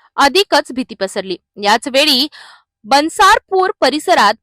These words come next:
पोल्ट्री फार्मजवळ शेतकरी सागर मायकर आणि प्रदीप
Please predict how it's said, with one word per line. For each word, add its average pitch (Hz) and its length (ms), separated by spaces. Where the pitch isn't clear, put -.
पोल्ट्री 285 360
फार्मजवळ 294 640
शेतकरी 294 520
सागर 254 380
मायकर 254 520
आणि 240 180
प्रदीप 240 320